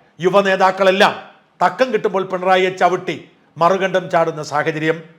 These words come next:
ആദ്യം എല്ലാം ഒന്ന് കലങ്ങി തെളിയണം, ആരാണ് ശക്തനെന്ന് തിരിച്ചറിയണം. സി പി എം സമാനതകളില്ലാത്ത പ്രതിസന്ധിയിലൂടെ കടന്നുപോകുന്നു എന്നതിന് തെളിവാണിതൊക്കെ. ഇങ്ങനെ പോയാൽ ബംഗാളിലെയും ത്രിപുരയിലെയും അവസ്ഥയായിരിക്കില്ല,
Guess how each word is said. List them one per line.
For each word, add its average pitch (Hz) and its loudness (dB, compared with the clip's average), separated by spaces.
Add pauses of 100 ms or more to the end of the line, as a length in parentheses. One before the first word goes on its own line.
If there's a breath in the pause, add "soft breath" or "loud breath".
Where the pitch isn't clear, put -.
(480 soft breath)
ആദ്യം 175 4
എല്ലാം 185 0
ഒന്ന് 170 -6
കലങ്ങി 180 -2
തെളിയണം, 160 -4 (540 soft breath)
ആരാണ് 180 4
ശക്തനെന്ന് 170 -4 (300)
തിരിച്ചറിയണം. 156 -4 (600)
സി 185 -4
പി 185 -2
എം 170 -2
സമാനതകളില്ലാത്ത 180 0 (200)
പ്രതിസന്ധിയിലൂടെ 170 -4 (360 soft breath)
കടന്നുപോകുന്നു 175 -2
എന്നതിന് 165 -8
തെളിവാണിതൊക്കെ. 156 -4 (180)
ഇങ്ങനെ 202 0
പോയാൽ 185 4 (140)
ബംഗാളിലെയും 185 0
ത്രിപുരയിലെയും 190 2
അവസ്ഥയായിരിക്കില്ല, 175 0